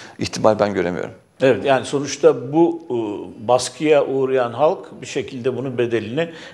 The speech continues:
Speaker 2: sandıkta ödetir.
Speaker 1: Tabii,
Speaker 2: Ya da
Speaker 1: şüphesiz.
Speaker 2: kendi, yani kendisini ifade edebileceği tek alan olan o sandıkta,
Speaker 1: Bravo,
Speaker 2: e,
Speaker 1: bu çok mühim. Gerçekten bakın Türkiye'de büyük bir, e, medya baskısı var. İşte T R bir televizyonu başta olmak üzere,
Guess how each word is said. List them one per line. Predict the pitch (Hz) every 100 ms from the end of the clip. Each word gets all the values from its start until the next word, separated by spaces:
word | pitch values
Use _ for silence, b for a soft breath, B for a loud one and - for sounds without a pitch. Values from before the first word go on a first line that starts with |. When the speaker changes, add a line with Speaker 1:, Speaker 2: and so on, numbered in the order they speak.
| B
Speaker 2:
sandıkta | - 127 110 - 185
ödetir. | 196 208 196 175 - -
Speaker 1:
Tabii, | - 131 131
Speaker 2:
Ya | 127
da | 131
Speaker 1:
şüphesiz. | 117 113 107 -
Speaker 2:
kendi, | 147 139 143 170 117 - B B B -
yani | 117 131 135 131
kendisini | 151 147 156 143 175 170 175 - -
ifade | - 120 - 147 151 160
edebileceği | 143 156 147 147 156 147
tek | - 196 -
alan | 117 104
olan | 107 104 113 107
o | 139
sandıkta, | - 107 98 - 175 175 B B B
Speaker 1:
Bravo, | 123 117 101
Speaker 2:
e, | 98
Speaker 1:
bu |
çok | - 202 -
mühim. | 117 156 - B B
Gerçekten | - 156 170 151 117 107
bakın | 117 123 101
Türkiye'de | - 127 139 127 120
büyük | 110 135 135
bir, | 117 117 -
e, | 101 107
medya | 110 107 113
baskısı | 107 107 - - -
var. | 202 - - _ _ - B B B
İşte | - 120
T | -
R | 117 110
bir |
televizyonu | 110 113 110 104 110
başta | 107 107 -
olmak | 110 107 113
üzere, | 95 107 98